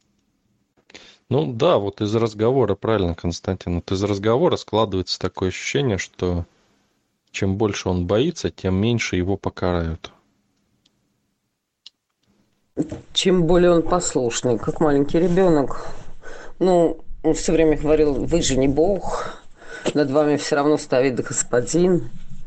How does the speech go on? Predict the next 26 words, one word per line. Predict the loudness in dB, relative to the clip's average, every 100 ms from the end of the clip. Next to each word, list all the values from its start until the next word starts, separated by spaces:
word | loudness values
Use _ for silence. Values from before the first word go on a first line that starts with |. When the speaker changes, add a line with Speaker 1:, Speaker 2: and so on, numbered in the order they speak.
| -6 -6 -6 -6 -4
Speaker 2:
а | -2
вы | 0 4 4 4 2
вот | 0 0 0
его | 2
не | 2 0
принимаете». | 0 0 2 2 2 2 0 -4 -2 -2 -2 -6 -10 -10 -8
Ну, | -2 0
в |
общем, | 2 2 2 0 0 0 2 2 2
<laughs> |
всех | 2 0
собак | 2 0 4 2 4
на | 4
меня | 4 6 4
повесил. | 2 2 4 4 2 0 -4 -4 -10 -8 -8 -8 -10 -10 -10 -10 -12 -12 -12 -14 -12 -2
Speaker 1:
Ну, | -2
по | 0 -2
сути, | -2 -2 0
он | 2
описывает | 2 0 -2 0 0 0
свою | 2 2 2
картину | 0 -2 -2 0 0
мира. | 2 0 -2 -6 _ _ _ _ _ _ _ _ _ _
То | -4
есть | -4 -4 -4
вот | -4 -4